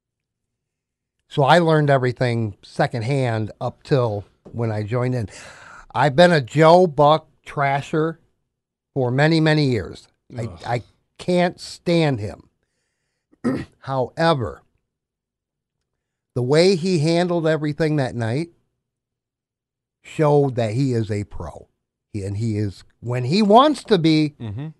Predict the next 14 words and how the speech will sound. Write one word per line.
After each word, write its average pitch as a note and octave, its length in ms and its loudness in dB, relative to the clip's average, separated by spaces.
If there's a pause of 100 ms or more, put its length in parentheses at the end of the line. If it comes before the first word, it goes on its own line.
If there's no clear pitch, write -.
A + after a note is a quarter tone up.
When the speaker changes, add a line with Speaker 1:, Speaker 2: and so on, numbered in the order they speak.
(140)
Speaker 1:
he C3+ 180 0
is E3+ 160 -4
good. C#3 360 -6 (1080)
And C3 160 -2
he G3 260 2
handled, F3+ 720 0
just, E3+ 260 -2 (240)
just E3+ 280 -4
like, G3+ 160 4 (120)
like F3 220 4
everyone G#3+ 420 4
else D4+ 240 2
did F3+ 280 0
there C#3+ 320 0